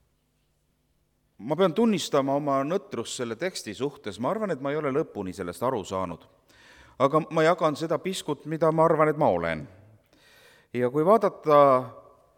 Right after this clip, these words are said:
seda kuulajaskonda, kellele ta siis seda tähendamissõna rääkima hakkab, siis need on jüngrid, tema lähimad õpilased,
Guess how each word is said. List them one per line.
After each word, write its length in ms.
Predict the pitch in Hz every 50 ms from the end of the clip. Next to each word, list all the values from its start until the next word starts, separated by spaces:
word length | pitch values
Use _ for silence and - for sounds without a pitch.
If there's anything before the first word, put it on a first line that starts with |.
| _ _ _ _ _ _ _
seda 280 | - - 143 131 143 123
kuulajaskonda, 1160 | - 208 226 202 143 120 107 101 98 98 - - - - 107 101 98 92 92 92 - 95 92 90
kellele 400 | - - 139 147 139 117 110 110 107 -
ta 80 | 110
siis 220 | 101 - 113 110 -
seda 220 | - 120 107 117 110
tähendamissõna 840 | - 147 147 139 123 104 98 85 90 92 95 90 - - 156 131 110 101
rääkima 560 | 139 175 160 120 - - - - 101 101 95 92
hakkab, 480 | 131 160 - - _ _ - 101 - -
siis 160 | - 113 101
need 140 | - 131 120
on 80 | 120 110
jüngrid, 720 | 107 98 110 117 117 104 95 92 85 95 98 104 98 - - _ _ _ _ _ _ _ _ _ _ _
tema 480 | - 131 127 127 120 117 117 113 113 110 113
lähimad 460 | 139 165 165 151 120 104 98 95 127
õpilased, 680 | 147 165 - - 120 113 107 107 101 98 110 98 - -